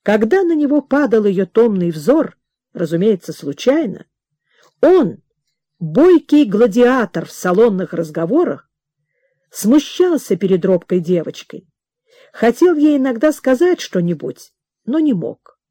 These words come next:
Это надоело ему, и он решился действовать положительнее,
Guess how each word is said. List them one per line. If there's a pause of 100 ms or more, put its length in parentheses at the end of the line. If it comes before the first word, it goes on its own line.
(800)
Это
надоело
ему, (880)
и
он
решился
действовать (720)
положительнее,